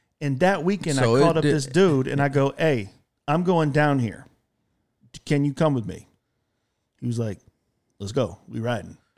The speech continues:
Speaker 2: Dang, dude.
Speaker 1: And I went down to, um, I was going to Conroe, Texas,
Speaker 2: <clears throat>
Speaker 1: 'cause that's where I found out that,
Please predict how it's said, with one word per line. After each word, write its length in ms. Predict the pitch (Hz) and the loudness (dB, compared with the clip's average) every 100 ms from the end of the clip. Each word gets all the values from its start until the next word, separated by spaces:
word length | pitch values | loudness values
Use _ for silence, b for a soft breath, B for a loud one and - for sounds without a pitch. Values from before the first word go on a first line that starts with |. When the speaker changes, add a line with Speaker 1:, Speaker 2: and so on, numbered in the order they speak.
| _ | _
Speaker 2:
Dang, 400 | - 127 123 120 | -4 0 0 0
dude. 120 | 113 120 | 0 0
Speaker 1:
And 100 | 127 | 0
I 120 | 139 | -2
went 320 | 147 175 160 | -2 -6 -6
down 480 | 170 185 170 151 147 | -4 -2 -2 -2 -4
to, 480 | - 151 143 139 139 B B B - | -4 -2 0 -2 -4 B B B -4
um, 300 | 131 123 123 | -2 -2 -2
I 100 | 143 | 0
was 160 | 139 131 | 0 0
going 260 | 151 190 | 0 0
to 80 | 147 | -2
Conroe, 440 | - 170 165 147 | -2 0 2 4
Texas, 580 | 143 160 156 277 277 160 | 6 6 6 6 4 2
Speaker 2:
<clears throat> 40 | 127 | 0
Speaker 1:
'cause 140 | 123 | 0
that's 240 | 139 135 | 0 0
where 400 | 143 131 127 127 - | 0 0 0 -2 -4
I 160 | 127 | -4
found 300 | 127 139 127 | -2 -2 -2
out 200 | 127 123 | -2 -4
that, 160 | 123 | -6